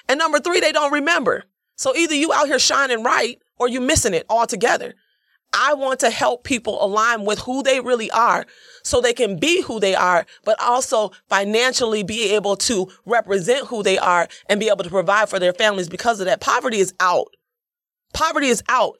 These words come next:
and it's non-negotiable on my table. Is it negotiable on yours?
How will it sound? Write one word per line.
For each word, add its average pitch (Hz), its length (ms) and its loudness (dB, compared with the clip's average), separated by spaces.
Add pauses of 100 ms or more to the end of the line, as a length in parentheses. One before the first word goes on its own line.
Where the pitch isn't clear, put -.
(160)
and 220 100 2
it's 226 100 -2
non-negotiable 240 760 0
on 190 160 0
my 214 140 0
table. 165 420 -2 (100)
Is 175 140 0
it 190 60 2
negotiable 185 500 -2
on 185 160 2
yours? 220 440 -2